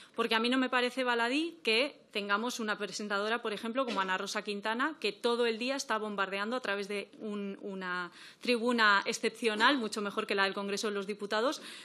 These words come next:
para hacerle llegar a la gente de nuestro país que el problema de la vivienda en España es la ocupación, en vez de el problema de especulación que usted está explicando aquí también.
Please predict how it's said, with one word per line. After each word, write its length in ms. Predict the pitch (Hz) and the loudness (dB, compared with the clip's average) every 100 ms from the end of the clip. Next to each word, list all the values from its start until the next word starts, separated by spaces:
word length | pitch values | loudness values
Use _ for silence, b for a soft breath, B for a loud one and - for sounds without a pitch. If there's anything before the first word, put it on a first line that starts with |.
| B | B
para 140 | 220 214 | 4 4
hacerle 360 | - 233 240 | 4 4 6
llegar 300 | 240 233 247 | 6 6 6
a 120 | - 202 | 6 4
la 80 | |
gente 240 | 196 208 208 | 2 -2 -2
de 60 | |
nuestro 280 | 208 202 214 | -2 -4 -4
país 340 | 220 220 285 - | 0 2 0 0
que 120 | 233 | -2
el 60 | |
problema 400 | - 196 196 202 | 0 0 2 2
de 40 | 208 | 4
la 100 | 202 | 2
vivienda 340 | 214 214 220 | 0 -2 -2
en 80 | 226 | -2
España 420 | 226 240 247 302 | -2 0 2 0
es 120 | 226 208 | 0 0
la 100 | 214 | 0
ocupación, 580 | 214 220 220 269 294 - B B B | 0 -4 -2 0 0 -4 B B B
en 160 | - 214 | -4 0
vez 160 | 208 196 | 2 4
de 200 | 254 - | 2 2
el 100 | 208 | -2
problema 400 | 190 190 196 233 | 0 0 2 2
de 60 | |
especulación 640 | 226 - 202 202 202 233 240 | 2 0 -2 0 0 0 -2
que 80 | 220 | -2
usted 240 | - 202 | -4 -6
está 200 | 214 - | -6 -6
explicando 580 | 196 208 196 202 220 233 | -6 -4 -4 -4 -2 -4
aquí 220 | 196 196 214 | -4 -6 -4
también. 480 | 208 185 165 151 | -2 -2 -4 -8